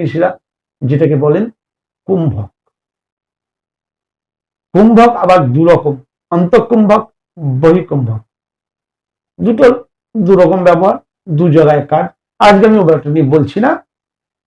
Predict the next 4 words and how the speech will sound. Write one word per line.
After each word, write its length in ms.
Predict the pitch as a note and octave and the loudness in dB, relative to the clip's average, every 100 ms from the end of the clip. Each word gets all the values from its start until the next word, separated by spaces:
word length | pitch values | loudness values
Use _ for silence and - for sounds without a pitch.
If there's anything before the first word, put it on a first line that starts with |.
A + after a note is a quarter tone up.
| _ _ _ _ _ | _ _ _ _ _
এবার 380 | A3+ C#4+ G#3+ G#3+ C#4+ - _ _ _ _ _ _ _ _ | 4 6 6 4 2 -8 _ _ _ _ _ _ _ _
এখন 300 | F#3+ G#3 C4+ C#4+ | -2 2 4 4
আমরা 200 | C4 A#3 A3 - _ _ _ _ - | 4 4 2 0 _ _ _ _ -2
কিছু 140 | A3+ | 0